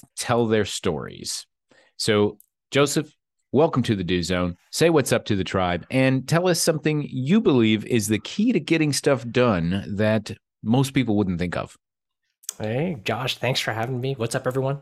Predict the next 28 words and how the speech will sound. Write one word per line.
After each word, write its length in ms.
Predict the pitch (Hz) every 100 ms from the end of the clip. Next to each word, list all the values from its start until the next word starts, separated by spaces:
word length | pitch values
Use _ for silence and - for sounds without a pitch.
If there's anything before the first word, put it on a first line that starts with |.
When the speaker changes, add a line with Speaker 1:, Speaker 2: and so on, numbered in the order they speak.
| -
Speaker 2:
listening 340 | 107 - 107
in? 260 | 107 113 127 - - - _
Something 1040 | - - - 147 - - 143 147 156 160 143
to 100 | -
get 360 | 95 - 120 -
things 260 | 120 110
done. 420 | 101 104 120 139 143 _ - _ -
Uh, 340 | 104 113 113 - -
for 100 | 117
those 160 | 135
entrepreneurs 640 | 143 139 - 120 131 127 95
listening 400 | 107 - 107 101
in, 300 | 110 160 175 -
I'd 160 | 104 107
say 100 | 156
the 80 | 139
best 260 | 110 120
way 60 | 220
to 80 | 170
get 140 | 175
more, 180 | 165 165 - _ -
get 260 | 135 - -
things 320 | 135 143 107
done 300 | 110 135 139
faster 560 | - 98 135 - 233 - - - - _ _
is 160 | - -
to 100 | 113
stop 560 | - - - 147 170